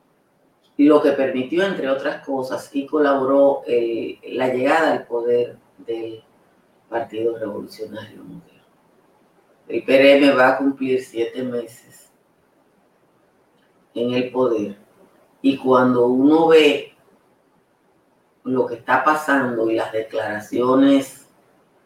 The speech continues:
sobre todo de legisladores, el presidente frente a las tres causales se lavó las manos. Ya, bueno, esa es su decisión. Y yo insisto que en lo de inapa los P R Mistas se pusieron de acuerdo, cambiaron una ley para favorecer a unas personas.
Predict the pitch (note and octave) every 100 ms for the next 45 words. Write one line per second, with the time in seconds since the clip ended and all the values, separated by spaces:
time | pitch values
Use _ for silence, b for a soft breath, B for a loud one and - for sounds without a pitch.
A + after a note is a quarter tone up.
0 | _ _ _ _ _ B2+ A2 G#2 A#2 C3
1 | C#3 C3+ B2+ B2 A#2+ A#2 A#2 A#2+ C3 D3
2 | - - - _ _ _ _ _ - C#3+
3 | C3+ C#3 C#3 D#3+ F#3+ - - C#3 B2+ A#2+
4 | A#2+ - C#3 - D3 D3 D3+ C#3+ - A#2
5 | G#2+ A2 A#2 - - - - _ _ _
6 | _ _ G#2+ G#2+ - _ _ _ _ -
7 | - _ - - D#3 C#3+ A#2 G#2 G#2 B2
8 | - - _ _ _ _ _ _ _ _
9 | _ _ _ _ _ _ _ _ _ _
10 | _ _ _ _ _ _ _ _ _ _
11 | _ _ _ _ _ _ _ - - A#2
12 | C3 C3+ D#3 D3+ C#3+ A#2+ A2+ A2+ A2+ A2+
13 | B2 C#3 - C3+ A#2+ A2+ A2 G#2+ A2 A#2
14 | D3 D3+ C3 B2+ B2 C3+ B2+ - C#3+ D3+
15 | C#3 A#2 A#2+ C3+ D3+ D3+ C#3+ C3 C3+ C3+
16 | B2 A#2+ G#2+ A2+ A2+ A2+ A2 - A#2 A#2
17 | A2+ - - - - G2+